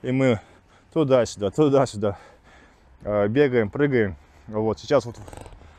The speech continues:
пока закончился, решил выйти. Уже взял камеру, хотя бы начать объяснять, что мы сейчас сделаем.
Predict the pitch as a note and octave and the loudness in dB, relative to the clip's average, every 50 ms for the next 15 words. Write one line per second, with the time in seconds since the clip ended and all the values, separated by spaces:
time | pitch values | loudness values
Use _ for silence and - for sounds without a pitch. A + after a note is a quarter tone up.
0 | - - _ - D#3+ D3 - F3 D#3 C3 C#3+ D#3 - - F3+ F#3 E3 - D3+ C3 | -20 -10 _ 2 2 2 4 2 2 4 4 2 2 4 2 2 2 2 -2 -2
1 | - B2+ B2 C#3 C3 - D#3 D3 C3 - - - - - C3 B2+ B2+ E3 E3+ - | -2 -2 -2 -2 -2 2 2 2 2 0 -4 -12 -12 -8 -4 2 4 4 4 4
2 | - A2+ - - _ _ _ _ - - - - - - - - _ _ _ - | 2 -4 -6 -8 _ _ _ _ -20 -20 -20 -20 -20 -20 -20 -20 _ _ _ -4
3 | C3 B2+ C#3+ C#3+ C3 D3 D3 C3+ - - D#3+ D#3 D3 C3+ A#2+ G#2 F#2 - - - | 0 2 2 4 4 4 2 4 4 4 4 4 4 2 0 0 -2 -6 -12 -18
4 | - B2+ - D3+ D3+ D3+ C3+ C#3 C#3 C#3+ C3+ D3 - - C3 C#3 B2 C#3 D3+ - | -18 -4 2 4 4 4 4 4 2 2 0 -2 -2 0 0 0 2 0 -2 -2
5 | - E3 F3 F3+ F#3 D3+ C3 - - - - - - - - - - - - - | 0 2 2 2 2 2 -2 -10 -20 -20 -20 -20 -20 -20 -20 -20 -20 -20 -20 -20
6 | - - - E3+ F3 F3 F3 D3+ A#2+ C#3 B2+ D3+ D3+ C#3 A#2+ A2+ A2 C#3 D3+ C3+ | -10 2 4 4 6 6 4 0 -2 -2 2 2 2 2 2 0 2 4 4 6
7 | A#2+ G#2 F#2 F2+ | 4 2 0 -4